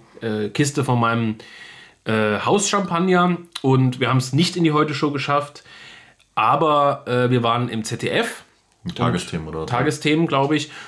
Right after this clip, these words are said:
Speaker 1: Und das hat er auch gelten lassen. Und dann, äh, haben wir relativ überraschend an unsere, ja, Podcast-Adresse diese Flasche Champagner, beziehungsweise diese Kiste Champagner bekommen. Ähm,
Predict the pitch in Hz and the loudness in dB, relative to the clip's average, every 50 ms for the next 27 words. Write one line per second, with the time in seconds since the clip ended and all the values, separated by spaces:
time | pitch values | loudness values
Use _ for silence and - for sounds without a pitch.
0 | - - - 170 160 156 156 135 156 151 - 92 135 143 - - 151 147 147 147 | -10 -2 0 2 2 2 2 0 0 -2 -2 -2 -2 -2 0 2 2 2 2 2
1 | 143 135 135 135 - - 113 131 127 123 127 123 123 123 - - 120 117 113 120 | 0 0 0 0 -2 -4 -4 -2 -2 0 0 2 0 0 -2 -2 -4 -2 0 0
2 | 123 131 120 113 117 123 123 123 123 123 117 120 107 113 123 120 - - 113 120 | 2 2 2 2 0 0 -2 -4 -6 -6 -6 -4 -2 -2 -2 -2 -4 -6 -6 -4
3 | 123 127 120 123 117 113 117 117 117 - - - - - - - - - - - | -2 0 0 2 2 2 2 0 0 -4 -12 -20 -20 -20 -20 -20 -20 -20 -20 -10
4 | _ - 123 127 127 - - - - - 143 139 135 - 147 135 135 - - 127 | _ -2 -2 -2 -2 -4 -6 -10 -6 -4 -4 -4 -4 -2 -2 -2 -2 -4 -6 -6
5 | 123 120 127 123 123 - 127 120 117 - - - _ _ _ _ _ _ _ _ | -4 -2 0 0 2 2 2 0 0 -2 -8 -16 _ _ _ _ _ _ _ _
6 | _ - - - - 117 110 120 131 127 139 127 131 127 123 120 120 - 127 120 | _ -16 -16 -14 -12 -6 -2 2 2 4 4 2 0 0 -2 -2 0 0 0 0
7 | 113 - - 113 107 104 117 131 165 180 170 165 165 160 160 - - - 131 123 | 0 0 -2 -2 -2 0 0 2 2 4 4 2 2 0 -2 -4 -4 -2 0 2
8 | 123 117 110 110 107 107 113 107 113 107 - - 160 - - 139 131 113 107 107 | 2 2 2 2 0 0 -2 -2 -2 -2 0 0 0 0 -2 -2 -2 -2 -2 -2
9 | 113 131 143 139 139 131 - 139 135 139 135 135 - - - - - - - - | -2 -2 -2 -2 -4 -2 0 2 2 2 2 0 -2 -8 -16 -16 -18 -18 -20 -20
10 | - _ - 120 123 123 120 120 120 120 120 120 120 120 120 117 - | -20 _ -4 -2 0 0 2 2 2 2 2 2 2 2 0 -2 -4